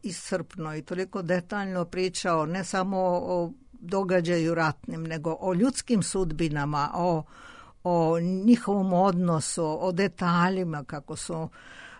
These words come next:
e, srpski vojnici, e, od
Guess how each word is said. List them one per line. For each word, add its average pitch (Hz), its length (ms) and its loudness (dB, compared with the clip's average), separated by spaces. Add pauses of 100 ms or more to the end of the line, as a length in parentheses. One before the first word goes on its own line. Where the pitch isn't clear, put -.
e, 175 40 -6 (800)
srpski 196 480 -4
vojnici, 180 840 0 (440)
e, 175 80 -8 (640)
od 175 340 -4